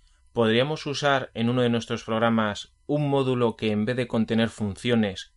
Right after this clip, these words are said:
contenga únicamente variables a modo de datos de configuración de nuestro programa principal? Pues claro, podríamos hacer un módulo que solo contenga variables, listas, números, cadenas,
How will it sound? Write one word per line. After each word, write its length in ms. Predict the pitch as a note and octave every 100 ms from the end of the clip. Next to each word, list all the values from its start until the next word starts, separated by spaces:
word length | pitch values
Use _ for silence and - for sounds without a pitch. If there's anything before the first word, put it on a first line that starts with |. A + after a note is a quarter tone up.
| _
contenga 560 | A2+ G#2 C3 C3 A2+ -
únicamente 640 | B2 C3+ A#2+ A#2+ A#2+ A2+
variables 800 | A2 G#2+ A2 A#2 A2 G#2 - - _
a 140 | A2
modo 260 | A2 A#2+ A#2+
de 60 | A2
datos 260 | A2+ A#2+
de 100 | A2+
configuración 760 | A2 A2 - G#2 G#2 F#2+ A#2 G#2+
de 80 | G#2
nuestro 320 | G2+ - G2
programa 380 | G2+ G#2+ G#2 G2+
principal? 600 | G#2 - G2+ C3 F#2+ - _ _ -
Pues 240 | A2+ -
claro, 400 | A2+ G2+ F#2+ - _
podríamos 480 | - G#2 G#2+ A2 A2
hacer 340 | G#2+ B2 G2+ -
un 140 | A2
módulo 380 | A2 A#2+ A#2+ B2+
que 120 | G#2
solo 180 | F#2+ G#2
contenga 460 | G#2 G#2 A2+ A#2 A#2
variables, 800 | G2 F#2+ A2 A2 G#2+ C#3+ - _
listas, 640 | - G2+ A#2 - G2 F2 -
números, 540 | G#2 A2+ G#2+ F#2 E2+
cadenas, 680 | - F#2 A#2 A#2 A#2 B2+ -